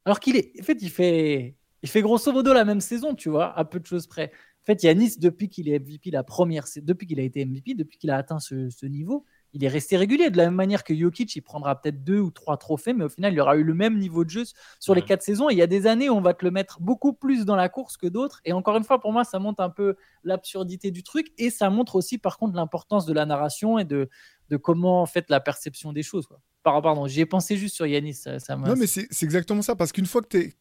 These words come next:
Speaker 3: une fois que t'as été élu M V P, en fait, t'es pas simplement en concurrence avec les autres, t'es en concurrence avec toi-même.
Speaker 1: Avec
Speaker 3: C'est-à-dire que les gens
Speaker 1: toi-même,
Speaker 3: vont
Speaker 1: ouais.
Speaker 3: regarder, est-ce qu'il est plus fort que l'année dernière, est-ce qu'il est,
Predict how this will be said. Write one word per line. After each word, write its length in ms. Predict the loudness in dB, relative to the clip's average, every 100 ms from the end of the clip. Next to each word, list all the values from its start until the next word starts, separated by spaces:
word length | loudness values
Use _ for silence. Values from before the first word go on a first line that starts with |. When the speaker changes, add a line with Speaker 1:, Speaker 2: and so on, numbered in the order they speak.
| -8
Speaker 3:
une 100 | -4
fois 160 | -2 -2
que 60 |
t'as 100 | 0
été 160 | 0 0
élu 180 | 0 0
M 100 | 0
V 140 | -4
P, 160 | -4 -4
en 80 |
fait, 320 | 0 -2 -4 -8
t'es 140 | 0 2
pas 160 | 2
simplement 420 | 0 0 2 2 2
en 60 |
concurrence 500 | 0 -4 -2 -2 0
avec 160 | 0 0
les 140 | -2
autres, 140 | -2 -2
t'es 40 |
en 80 | -2
concurrence 400 | -2 -4 -2 -2
avec 140 | -2
toi-même. 320 | 0 0 0
Speaker 1:
Avec 80 | 0
Speaker 3:
C'est-à-dire 180 | -2 2
que 60 | 2
les 40 |
gens 120 | 2
Speaker 1:
toi-même, 20 |
Speaker 3:
vont 60 | 0
Speaker 1:
ouais. 60 | 0
Speaker 3:
regarder, 260 | 2 2 0
est-ce 140 | -2
qu'il 140 | 0
est 60 | 0
plus 180 | 0 0
fort 260 | 0 -2
que 80 | 2
l'année 280 | 4 4 2
dernière, 420 | 0 0 0 0
est-ce 120 | -2
qu'il 200 | -4 -2
est, 120 | -2